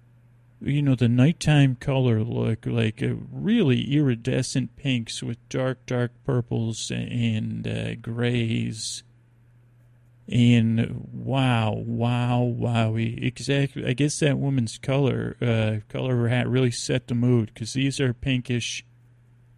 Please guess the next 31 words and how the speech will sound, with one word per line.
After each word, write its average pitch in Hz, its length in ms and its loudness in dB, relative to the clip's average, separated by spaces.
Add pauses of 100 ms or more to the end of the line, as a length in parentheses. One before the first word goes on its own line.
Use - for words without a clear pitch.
(140)
uh, 110 260 2
too. 127 500 0
Just 135 220 -2
amazing, 123 560 4
amazing 117 480 4
stuff. 120 640 -2 (1120)
And 127 420 6
I 127 60 4
guess 175 240 0
that'll 185 140 2
be 131 180 -2
it 147 100 -4
for 131 160 -2
tonight. 120 560 -2
You 117 60 -6
know, 110 100 -4
why 117 300 0
not 127 280 2
end 120 220 2
it 120 140 4
here 113 580 4
with 117 240 -2
the, 117 320 0
uh, 113 240 0 (960)
the, 113 380 2
uh, 113 60 0
setting 113 580 0
of 113 240 -4
the, 117 400 -2
uh, 113 60 -2
sun? 117 680 0